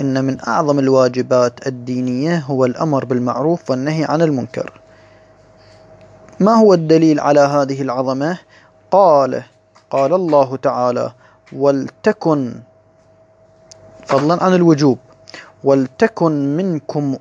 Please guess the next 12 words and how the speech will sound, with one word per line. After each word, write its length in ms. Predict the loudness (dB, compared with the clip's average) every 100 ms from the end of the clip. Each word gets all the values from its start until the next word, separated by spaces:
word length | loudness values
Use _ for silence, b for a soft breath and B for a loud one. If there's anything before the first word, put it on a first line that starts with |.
| -4
أمة 680 | -4 -4 -2 -2 0 0 0 -2 -2 2
يدعون 720 | 4 4 2 -4 -4 -6 -4 -4
إلى 260 | -4 -2
الخير 680 | -4 -2 -2 0 -2 -6 -10 -20 _ b b b b b _
ويأمرون 1120 | 0 4 4 2 -2 -4 0 0 0 0 -2 0
بالمعروف 1000 | 0 0 -2 -2 -2 -2 0 0 0 -2 0 -2
وينهون 1600 | 0 2 4 2 0 -10 -16 _ _ _ -20 -8 -2 -2 -2 -2 -2 0 -2 -6
عن 240 | -2 0 2
المنكر 840 | 2 2 0 -2 -4 -4 -4 -4 -16 b b b b b -2
وأولئك 1300 | 2 2 2 0 2 2 2 2 2 0 0 -4 -2
هم 380 | 0 0 0 2
المفلحون". 920 | 2 -2 -4 -4 -2 -6 -4 -12 -12